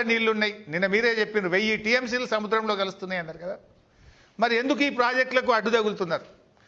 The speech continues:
ఎందుకు ఈ ప్రాజెక్టులను వ్యతిరేకిస్తున్నారు? మా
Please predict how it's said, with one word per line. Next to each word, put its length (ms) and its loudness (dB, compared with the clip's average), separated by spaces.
ఎందుకు 420 2
ఈ 20 2
ప్రాజెక్టులను 540 2
వ్యతిరేకిస్తున్నారు? 760 -2
మా 80 4